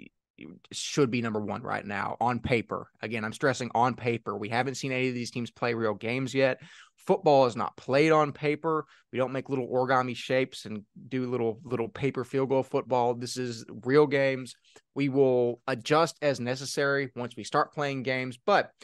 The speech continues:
this is what we're here for, is speculate, to make comments about who's going where, and to give you all some things to enjoy, um, before moving into the season. So,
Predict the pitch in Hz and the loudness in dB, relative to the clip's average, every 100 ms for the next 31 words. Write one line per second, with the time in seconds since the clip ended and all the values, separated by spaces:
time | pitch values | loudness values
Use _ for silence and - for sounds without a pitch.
0 | _ _ 160 160 185 180 147 160 143 139 | _ _ -4 2 4 4 2 0 -2 0
1 | 113 107 - 156 156 151 147 147 - 139 | -2 -2 0 0 2 2 2 0 -4 -4
2 | 123 _ - 151 143 139 - 127 127 123 | -6 _ 2 4 4 -2 -4 -2 2 2
3 | - - 147 120 139 123 113 120 117 127 | 0 2 2 4 -2 0 0 0 0 0
4 | 127 127 139 143 165 165 151 - 143 147 | 0 0 -6 -6 2 2 2 -2 -6 -6
5 | 139 - 139 120 131 135 123 _ - - | -6 -8 -6 -2 2 2 2 _ -20 -20
6 | _ - 127 123 120 123 - _ - 127 | _ -2 2 2 0 -4 -8 _ -8 0
7 | 151 143 139 135 135 101 - 135 113 101 | 4 6 6 2 -6 -8 -6 -6 -8 -12
8 | - 175 151 110 | 2 4 4 2